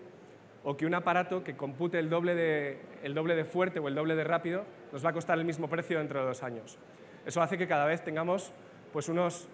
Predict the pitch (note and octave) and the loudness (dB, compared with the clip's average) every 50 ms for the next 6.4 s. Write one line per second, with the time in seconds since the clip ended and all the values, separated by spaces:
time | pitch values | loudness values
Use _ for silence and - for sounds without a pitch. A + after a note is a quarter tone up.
0 | - F3 E3 E3 D#3 F3+ - D#3+ E3 E3 F3+ F3+ E3 F3 E3 - - C#3+ B2+ B2 | -6 -4 -2 0 0 0 2 2 2 2 0 -2 -4 -4 -6 -6 -8 -8 -8 -8
1 | A#2+ A#2 A2 A2+ A2+ - - - - - - - - - - - - - - - | -8 -8 -10 -12 -14 -16 -18 -20 -20 -20 -20 -20 -20 -20 -20 -20 -20 -20 -20 -20
2 | - - - - - - - C#3 D3+ D#3 D#3 D#3 D#3+ E3 D#3+ C3+ F3 F#3 F#3 G3+ | -20 -20 -20 -20 -16 -8 -2 0 2 2 4 4 4 2 2 2 0 0 2 2
3 | G3+ G#3 G3+ G3 F#3+ F3+ F3+ F3+ F#3 D#3+ E3 D#3 D#3 E3 F3+ F#3 F#3+ F#3 F3 F3 | 2 2 2 2 2 0 0 0 0 0 2 2 2 2 2 2 2 4 4 4
4 | E3 E3+ D#3+ D3+ D#3+ D#3+ D3 D3 D3 D#3 D3+ G3 F#3 D#3+ F#3 F#3+ F#3 C#3+ D3 C#3+ | 4 4 2 2 0 -2 -2 -2 -2 -2 -2 -4 -4 -4 -2 -2 -2 -2 -2 0
5 | D3 D#3 D#3+ F3 E3 D3+ C#3+ C3+ C#3+ D#3 E3+ D3+ D#3+ E3+ D3+ E3+ D3+ D3+ D#3 D3 | 0 0 0 0 -2 -2 -2 0 0 0 0 0 0 -2 -2 -4 -6 -6 -8 -8
6 | - - D#3 C3+ A#2 - A#2 | -8 -6 -6 -8 -6 -8 -10